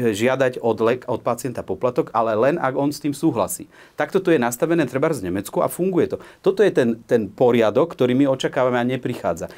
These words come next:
A ešte posledná vec, my sme dnes mali tlačovku ku, ku takým poplatkom, to, to nerieši celý ten, t-, túto problematiku, ale čo sa týka objednávania. Viete, m-, mňa veľmi mrzí, že sú poctiví kolegovia, lekári v ambulanciách, ktorí naozaj objednávajú tým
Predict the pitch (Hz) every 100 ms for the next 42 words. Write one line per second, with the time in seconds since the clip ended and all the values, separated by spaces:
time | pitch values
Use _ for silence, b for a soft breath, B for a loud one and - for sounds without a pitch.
0 | B B 101 135 139 120 143 143 170 165
1 | 160 160 - B B 143 147 120 135 139
2 | 127 135 131 107 - 143 90 - 120 113
3 | 101 110 104 113 123 - 110 127 123 143
4 | - 139 135 107 117 113 120 143 - -
5 | 107 101 107 104 _ - 113 104 107 117
6 | - 95 120 139 113 - 143 107 104 B
7 | B - 131 156 131 143 - 120 117 113
8 | 95 82 78 78 76 B B - - 131
9 | - 123 120 120 - 123 127 139 135 185
10 | 165 117 123 127 131 117 107 98 - -
11 | - 165 143 - - 123 - 123 123 120
12 | 113 117 117 135 107 117 113 107 98 110
13 | 110 110 120 - 113 107 110 113 110 98
14 | 113 110 110 104